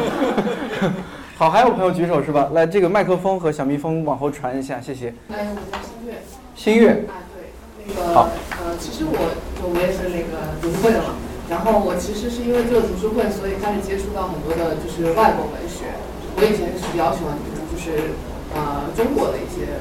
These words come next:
Speaker 2: 文学作品的。那我想分享，其实，呃，就是，就是我比较喜欢去书店，呃，逛，就是我因为喜欢旅游，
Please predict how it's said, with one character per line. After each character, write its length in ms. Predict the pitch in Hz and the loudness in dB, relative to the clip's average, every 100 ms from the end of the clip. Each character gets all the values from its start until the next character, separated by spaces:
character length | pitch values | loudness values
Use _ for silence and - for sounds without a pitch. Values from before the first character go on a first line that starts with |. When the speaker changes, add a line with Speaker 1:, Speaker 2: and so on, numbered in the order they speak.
| - - - | -8 -10 -8
Speaker 2:
文 80 | 151 | -4
学 160 | 160 | -4
作 80 | 175 175 | -2 -4
品 80 | 175 | -4
的。 80 | - - - - - | -8 -8 -10 -10 0
那 80 | 240 | 4
我 80 | 214 | 6
想 240 | 226 170 | 4 2
分 160 | 208 247 | 2 2
享， 160 | 226 170 | 2 -2
其 80 | 160 | -4
实， 400 | 151 165 170 170 151 | -2 0 0 0 -4
呃， 240 | 151 - | -6 -6
就 80 | - | -6
是， 480 | 208 180 170 165 - - - - - | -6 -2 0 0 -2 -6 -6 -6 -4
就 80 | 240 | 0
是 160 | 226 | 2
我 160 | 175 185 | 4 2
比 160 | 170 | 2
较 160 | 190 214 | 0 0
喜 160 | 220 - | -2 -6
欢 160 | - - | -8 -8
去 80 | 180 | -8
书 160 | 226 | -6
店， 240 | 226 233 - - - - | -2 -2 -2 -8 -12 -8
呃， 80 | 143 135 | -8 2
逛， 160 | 220 220 220 - - | 2 2 0 -8 -10
就 0 | |
是 160 | 190 185 | -6 -2
我 160 | 170 | 0
因 160 | 185 233 | 0 0
为 80 | 254 | -2
喜 160 | 254 | -2
欢 160 | 170 185 | -4 -2
旅 80 | 156 | -2
游， 160 | - | -4